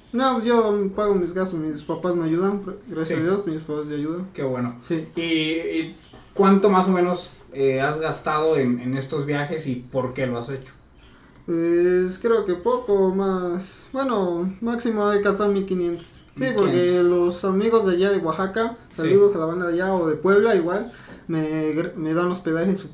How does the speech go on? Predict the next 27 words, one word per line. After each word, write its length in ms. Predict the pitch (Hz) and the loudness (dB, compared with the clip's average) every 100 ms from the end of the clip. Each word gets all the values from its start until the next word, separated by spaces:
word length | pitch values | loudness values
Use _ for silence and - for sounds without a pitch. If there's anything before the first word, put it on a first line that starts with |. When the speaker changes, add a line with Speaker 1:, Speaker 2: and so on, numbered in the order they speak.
| 165 | -10
Speaker 1:
en 100 | 156 | -10
sus 160 | - | -8
casas, 300 | - 208 226 202 | -4 -2 0 -2
Speaker 2:
Ah, 60 | |
Speaker 1:
su 60 | 190 | -2
Speaker 2:
qué 60 | 208 | -4
Speaker 1:
por-, 80 | - | -6
Speaker 2:
chido. 280 | 143 147 151 | -6 -8 -4
Speaker 1:
sí, 220 | 214 208 | -4 -4
su 80 | 185 | -2
parte 180 | 196 196 | -2 0
chido, 180 | 220 226 | 0 2
ya 140 | 196 | 4
no, 280 | 180 175 165 | 2 0 -2
me 160 | 170 190 | 0 0
ahorro 220 | 220 226 | 2 2
el 60 | 214 | 0
hotel, 240 | 208 262 | -2 -2
pues. 240 | 254 233 - - | -4 -8 -10 -10
Speaker 2:
Ándale, 300 | 180 196 185 | -2 2 4
ya 140 | 175 175 | 4 4
no 80 | 180 | 4
Speaker 1:
Sí. 60 | |
Speaker 2:
gastas 240 | 175 175 - | 4 2 -4
tanto 220 | 165 190 | -2 2
Speaker 1:
Ujú. 100 | 190 | 2
Speaker 2:
dinero. 280 | 214 220 | 2 0